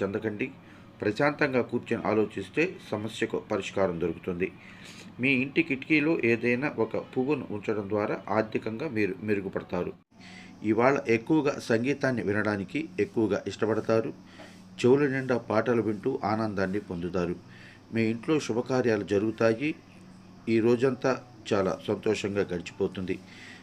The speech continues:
మీకు ఇష్టమైన పనులన్నీ ఇష్టంగా చేసుకోవచ్చు.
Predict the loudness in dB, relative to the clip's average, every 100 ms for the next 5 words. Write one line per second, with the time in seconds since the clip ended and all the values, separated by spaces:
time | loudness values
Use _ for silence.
0 | -2 0 2 0 0 0 2 2 0 0
1 | 0 0 0 -2 -6 -8 -4 0 0 -2
2 | -6 -6 0 0 2 -2 -2 -4